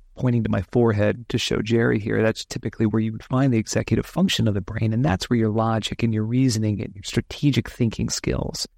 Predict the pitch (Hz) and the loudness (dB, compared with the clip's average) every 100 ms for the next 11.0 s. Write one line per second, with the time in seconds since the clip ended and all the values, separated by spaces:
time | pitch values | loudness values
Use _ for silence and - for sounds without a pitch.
0 | _ - 117 107 - - 113 113 - _ | _ 0 2 2 -2 -2 -2 -2 -8 _
1 | _ _ _ 135 175 - 135 123 123 117 | _ _ _ 2 4 4 0 2 2 2
2 | 104 - 101 117 - 113 104 104 104 143 | 0 0 2 2 2 -2 -4 -4 -4 -4
3 | - 208 180 139 139 123 110 104 113 135 | 0 2 2 4 4 4 2 0 2 4
4 | 147 107 110 - - - - 123 127 - | 4 4 2 0 -6 -6 -6 -4 -4 -4
5 | - - _ _ _ 151 165 165 165 147 | -8 -16 _ _ _ 2 4 4 4 2
6 | 143 190 220 - - 113 - - 127 120 | 2 2 0 -2 -4 -2 -4 -2 0 0
7 | 127 123 117 - 117 123 117 - - 147 | 0 -2 -2 -4 -2 -2 -2 -6 -4 -2
8 | 147 165 131 - 113 - - - - - | 0 0 -2 -2 -6 -6 -8 -8 -8 -8
9 | - - - _ _ - 135 156 202 202 | -8 -12 -16 _ _ -12 -2 2 4 4
10 | 175 - 147 - 120 110 113 101 - | 0 0 -4 -2 -4 0 0 0 -4